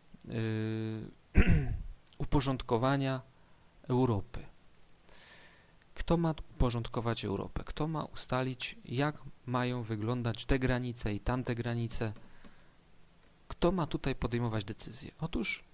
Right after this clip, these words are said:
najsilniejsi. Najsilniejsi, czyli Rosja, Prusy, Austria i Wielka Brytania.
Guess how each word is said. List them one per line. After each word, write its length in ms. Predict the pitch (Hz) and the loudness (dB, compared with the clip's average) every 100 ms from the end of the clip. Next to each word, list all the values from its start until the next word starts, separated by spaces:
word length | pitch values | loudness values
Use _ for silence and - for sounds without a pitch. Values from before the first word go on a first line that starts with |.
| - | -8
najsilniejsi. 840 | 135 120 117 185 180 127 - - - - - - - - - - | -2 -2 0 0 0 0 -4 -8 -10 -12 -12 -18 -20 -20 -16 -10
Najsilniejsi, 840 | 135 139 170 - 110 113 123 - 135 - - - - - - - - | -4 -2 -2 -2 -2 -4 -4 -6 -8 -10 -20 -20 -20 -20 -20 -20 -12
czyli 400 | - 127 107 95 - - - - | 2 4 4 0 -6 -20 -12 -2
Rosja, 540 | 120 120 - 147 185 - - - - - - - - - | 0 0 0 0 0 -4 -12 -18 -20 -20 -20 -20 -20 -2
Prusy, 540 | - 117 107 139 147 160 - - - - | 0 2 0 -2 -2 -4 -18 -20 -20 -4
Austria 640 | 117 117 - 127 127 139 - - - - | -2 -2 -4 -6 -4 -6 -12 -20 -12 -4
i 80 | |
Wielka 320 | 117 117 - 107 | 0 0 -2 -4
Brytania. 520 | 104 - - - | -4 -6 -10 -12